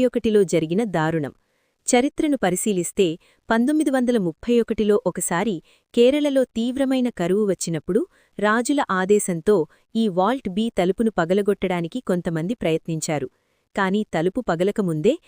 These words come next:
వేలాది నాగుపాములు ఎక్కడినుండో వచ్చి వారిపై దాడి చేశాయి. ప్రాణభయంతో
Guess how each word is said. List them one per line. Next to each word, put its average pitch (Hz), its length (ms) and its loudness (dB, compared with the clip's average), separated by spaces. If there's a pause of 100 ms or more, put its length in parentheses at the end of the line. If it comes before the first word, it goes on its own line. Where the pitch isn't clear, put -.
(220)
వేలాది 254 520 2
నాగుపాములు 208 800 0
ఎక్కడినుండో 214 600 2
వచ్చి 180 320 -2
వారిపై 190 420 -2
దాడి 160 340 -2
చేశాయి. 151 400 -2 (580)
ప్రాణభయంతో 196 760 2